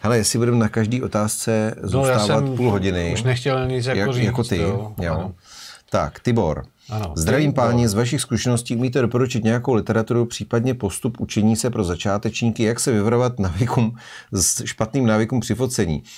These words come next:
Speaker 1: Videa jsou super, díky. Informace, eh, není nik-, informací není nikdy dost, času je taky málo, takže kurz teď nepřipadá do úvahy.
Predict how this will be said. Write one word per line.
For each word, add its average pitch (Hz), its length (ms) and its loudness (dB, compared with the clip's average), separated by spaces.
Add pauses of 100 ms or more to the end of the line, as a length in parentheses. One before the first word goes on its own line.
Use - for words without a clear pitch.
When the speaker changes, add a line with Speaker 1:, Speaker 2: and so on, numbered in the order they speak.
(240)
Speaker 1:
Videa 107 300 2
jsou 117 180 0
super, 78 420 -4
díky. 78 340 -6 (440)
Informace, 131 960 2
eh, 104 560 2
není 110 400 4 (100)
nik-, - 120 -4
informací 120 600 -2
není 113 200 6
nikdy 117 260 0
dost, 92 500 -2
času - 400 -2
je 113 100 2
taky 92 480 -2
málo, 104 360 2
takže 113 280 0
kurz 110 320 -2
teď 107 140 -2
nepřipadá 98 480 -2
do 92 80 -2
úvahy. 85 360 -4